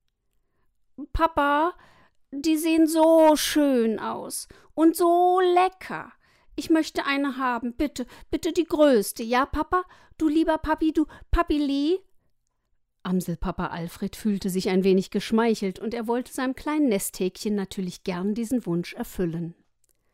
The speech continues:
Als gestandener Amselpapa lässt man sich in so einem Fall natürlich nicht zweimal bitten.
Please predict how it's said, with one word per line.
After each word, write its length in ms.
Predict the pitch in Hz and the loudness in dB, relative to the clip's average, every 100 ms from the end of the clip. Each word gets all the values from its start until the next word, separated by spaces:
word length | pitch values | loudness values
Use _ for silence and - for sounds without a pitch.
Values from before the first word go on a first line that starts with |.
| _ _ _ _ - - | _ _ _ _ -16 -2
Als 240 | 285 - | -2 -2
gestandener 680 | 320 - 330 330 320 349 330 | -6 0 4 4 4 2 2
Amselpapa 640 | 208 180 170 - 202 220 | -4 -4 -6 -8 -6 -6
lässt 340 | 220 190 - 196 | -4 -6 -6 -6
man 160 | 185 | -4
sich 220 | 180 - | -6 -10
in 160 | 220 196 | -6 -4
so 160 | 180 180 | -4 -6
einem 240 | 190 190 | -6 -8
Fall 240 | - 208 | -6 -4
natürlich 440 | 202 202 - 202 202 | -4 -4 -4 -4 0
nicht 240 | 214 - | -2 -2
zweimal 420 | - 262 240 220 | 0 4 4 4
bitten. 340 | 196 214 - | 2 -2 -2